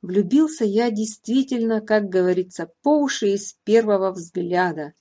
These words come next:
Ее звали Любовь. Посидели, пообщались, и друзья, знавшие, как я играю, стали уговаривать спеть что-нибудь под гитару. Я в то время стеснялся петь,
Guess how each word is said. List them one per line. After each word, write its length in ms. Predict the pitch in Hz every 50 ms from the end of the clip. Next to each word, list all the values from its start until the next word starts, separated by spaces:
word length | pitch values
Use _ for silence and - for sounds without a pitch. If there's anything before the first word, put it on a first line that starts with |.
| _ _ _ _ _ _ _ _ _ _
Ее 320 | - 175 196 185 226 294 311
звали 640 | 240 214 185 190 196 202 214 208 214 214 214 208 208 -
Любовь. 640 | 190 180 196 180 170 175 156 143 143 - - _ _ _ _ _ _ _ _ _ _ _ _ _ _ _
Посидели, 680 | - 269 269 - - 262 220 202 202 208 208 196 196 190
пообщались, 800 | 196 - 240 247 247 - - - 196 190 185 175 175 180 - - _ _ _ _ _
и 80 | - 214
друзья, 460 | 196 240 240 240 226 233 277 294 269
знавшие, 480 | 220 208 208 233 233 - - - 196 190
как 240 | - 214 208 208 -
я 180 | 185 170 165
играю, 340 | 165 165 185 226 277 294 247
стали 340 | - - - 208 220 226 233
уговаривать 600 | 220 208 196 196 185 196 214 214 208 185 190 185
спеть 240 | - - 247 254 -
что-нибудь 600 | - - 220 214 214 214 208 220 214 220 214 - _ _ _
под 140 | - 208 202
гитару. 540 | 190 196 214 208 208 180 165 156 156 156 _ _ _ _ _ _ _ _ _ _ _ _ _ _ _ _ _ -
Я 180 | 180 185 185
в 60 | 185
то 100 | 185 196
время 300 | 180 175 185 185 185 185
стеснялся 640 | 180 185 - 214 202 - 220 240 277 294 277 - - 190
петь, 320 | - - 165 147 151 _